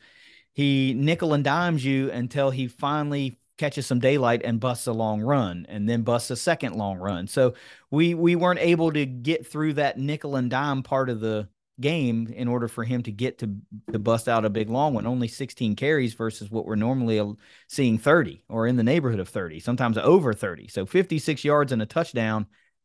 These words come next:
and a fumble with a possible dinged shoulder. No, that is not, uh, that was not what the recipe called for,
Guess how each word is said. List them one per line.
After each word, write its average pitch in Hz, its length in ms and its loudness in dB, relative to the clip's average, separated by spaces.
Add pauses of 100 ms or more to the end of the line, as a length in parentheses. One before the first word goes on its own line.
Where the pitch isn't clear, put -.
(140)
and 160 300 2
a 135 80 4
fumble 127 640 0 (340)
with 135 160 -8
a 127 80 -6
possible 147 480 0
dinged 147 400 -4
shoulder. 156 500 2
No, 95 420 -6 (260)
that 113 160 2
is 107 160 2
not, 117 440 0
uh, 104 180 -2
that 110 220 -2
was 104 220 -6
not 113 300 0
what 117 280 0 (180)
the 104 160 -6
recipe 113 460 0
called 104 360 0
for, 87 320 -8